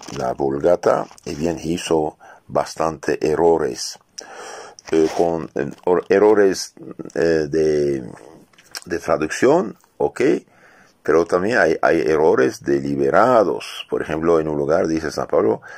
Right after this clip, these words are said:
"La fe salva", y Lutero añadió, "La fe sola salva". Y bien, es mentira, la fe sin las obras no salva. Eh, la fe sin las obras no salva. Santiago, apóstol, lo dice, la fe sin las obras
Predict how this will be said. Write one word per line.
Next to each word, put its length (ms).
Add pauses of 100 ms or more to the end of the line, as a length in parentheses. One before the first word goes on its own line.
(120)
"La 220
fe 260
salva", 640
y 340
Lutero 420
añadió, 380
"La 140
fe 180
sola 400
salva". 480
Y 60
bien, 160
es 80
mentira, 540 (540)
la 120
fe 180
sin 200
las 180
obras 260
no 120
salva. 440 (880)
Eh, 180 (180)
la 160
fe 340
sin 200
las 180
obras 460
no 260
salva. 480 (260)
Santiago, 640
apóstol, 540 (380)
lo 220
dice, 320 (160)
la 200
fe 420
sin 320
las 180
obras 460